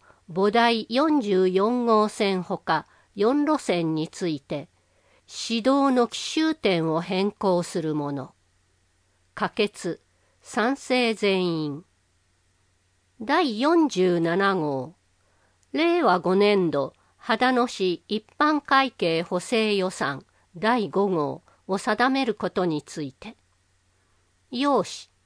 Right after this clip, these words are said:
国民健康保険事業特別会計、繰出金など三事業に、歳入歳出それぞれ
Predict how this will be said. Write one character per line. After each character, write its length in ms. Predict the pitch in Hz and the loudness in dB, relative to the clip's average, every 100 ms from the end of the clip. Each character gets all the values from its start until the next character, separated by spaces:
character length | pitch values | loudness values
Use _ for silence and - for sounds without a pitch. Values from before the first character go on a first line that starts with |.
| _ _ _ _ _ | _ _ _ _ _
国 300 | 262 - 330 | -4 0 2
民 260 | 330 320 311 | 2 2 0
健 240 | 294 294 | 0 2
康 360 | 294 - 285 269 | 0 0 2 2
保 140 | 262 | 0
険 340 | - 262 262 | 0 0 0
事 180 | 240 240 | 0 0
業 280 | 220 156 151 | 2 2 -2
特 300 | - 180 269 | -4 -6 -2
別 300 | 277 269 - | -2 -4 -10
会 280 | - 226 196 | -2 -2 -2
計、 480 | - 151 151 139 - _ _ | -6 -6 -4 -8 -12 _ _
繰 240 | 220 220 | -2 -2
出 340 | 262 269 - - | -2 -2 -4 -4
金 300 | 233 226 214 | -2 0 0
な 160 | 202 | 0
ど 260 | 175 151 - | 0 -2 -4
三 360 | - - 247 277 | -6 -2 0 -2
事 160 | 269 285 | -4 -2
業 300 | 233 165 151 | 0 0 -2
に、 280 | 147 151 _ _ _ _ _ _ | -4 -6 _ _ _ _ _ _
歳 420 | - - 233 269 277 | -20 -4 -2 0 0
入 300 | 262 247 240 | 2 2 2
歳 360 | - 214 214 | 2 0 0
出 500 | - - - 196 185 | -6 -14 -4 -4 -4
そ 220 | - - 233 | -8 -4 -2
れ 120 | 277 | -2
ぞ 200 | 214 180 | -2 -2
れ 200 | 156 | -2